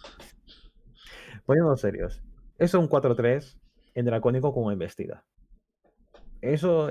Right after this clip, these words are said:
es la leche. Pero es que si Preludio está activado, vale, tenemos el tema de que hay que esperar o meter un montón de rampeos. Correcto. Pero ningún daño le puede reducir la defensa.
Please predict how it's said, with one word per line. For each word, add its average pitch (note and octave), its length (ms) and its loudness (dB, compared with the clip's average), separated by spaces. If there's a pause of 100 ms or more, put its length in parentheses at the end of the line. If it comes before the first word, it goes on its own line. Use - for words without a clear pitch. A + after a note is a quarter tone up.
(120)
es D#3 460 -2
la F#2 160 -4
leche. E2+ 440 -10 (380)
Pero D3 140 2
es D3 100 -2
que C#3 720 0
si - 160 -4
Preludio B2+ 280 0
está F3 120 2
activado, B2 520 2 (320)
vale, E2 400 -8 (140)
tenemos G2 260 -8
el F#2+ 240 -6
tema D3+ 240 -4
de A#2 100 0
que G#2 60 -4
hay F#2 40 -6
que G#2+ 80 -2
esperar F3 580 2
o A2 200 4
meter G#2 320 2
un C3+ 100 2
montón B2 280 2
de A#2 120 4
rampeos. E2 720 -4 (600)
Correcto. F#2+ 640 -6 (560)
Pero A2+ 840 4 (440)
ningún A#2 640 -2
daño F3 200 2
le C3 80 0
puede C3 160 2
reducir A#2 220 0
la F2+ 60 -4
defensa. B2 460 -6